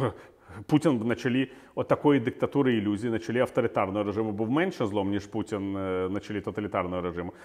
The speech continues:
А просто виникає питання, що, що Путін може зруйнувати власний тоталітарний режим своїм невмінням його організувати. І цей режим впаде.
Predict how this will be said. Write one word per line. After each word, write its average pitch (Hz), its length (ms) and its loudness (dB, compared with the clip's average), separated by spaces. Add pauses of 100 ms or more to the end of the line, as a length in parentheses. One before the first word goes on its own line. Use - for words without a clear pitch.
(120)
А - 80 -8
просто 139 260 4
виникає 139 300 4
питання, 156 260 2
що, 147 300 4
що 135 140 -4
Путін 151 240 0
може 143 240 4
зруйнувати 147 640 6
власний 117 380 2
тоталітарний 123 540 0
режим 143 260 0
своїм 131 300 2
невмінням 135 500 2
його 131 160 0
організувати. 139 680 0 (880)
І 107 60 -6
цей 156 180 6
режим 285 240 8
впаде. 185 480 6